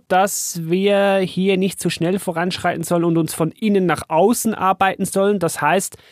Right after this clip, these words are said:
im Zentrum Mario, dann haben wir jetzt hier Donkey Kong schon gehabt, der könnte dann natürlich noch mehr ins Rampenlicht gerückt werden. Yoshi, klar.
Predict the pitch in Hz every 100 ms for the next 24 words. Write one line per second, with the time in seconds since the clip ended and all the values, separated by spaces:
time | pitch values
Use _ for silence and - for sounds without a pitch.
0 | - _ _ - 160 - 175 202 - 185
1 | 170 - 151 147 147 196 190 226 233 254
2 | 254 - 165 196 202 - - 160 170 165
3 | 165 160 - 165 156 170 180 - 160 151
4 | 165 147 139 123 165 208 - 165 202 214
5 | 208 196 185 185 190 - 185 180 - 170
6 | 165 165 170 175 - 165 - 175 - 160
7 | 160 - - 156 151 131 131 175 - 208
8 | - 160 160